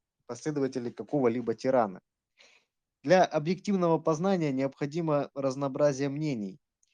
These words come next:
и метод, поощряющий такое разнообразие, является единственным, совместимым с гуманистической позицией. В той степени,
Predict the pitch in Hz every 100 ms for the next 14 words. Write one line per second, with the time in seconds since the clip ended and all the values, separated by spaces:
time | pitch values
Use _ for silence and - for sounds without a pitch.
0 | _ _ 123 117 127 151 110 - _ 117
1 | 117 - 120 - 113 - - 117 113 104
2 | 113 113 117 110 98 95 - _ _ 120
3 | 113 117 127 127 - 123 131 143 131 -
4 | 104 98 _ _ _ _ _ _ - 113
5 | 117 104 151 131 107 104 104 107 104 120
6 | 120 - 110 120 113 117 104 - - _
7 | _ _ _ _ _ _ _ _ _ _
8 | _ _ _ _ _ _ 143 131 - 180
9 | 180 117 110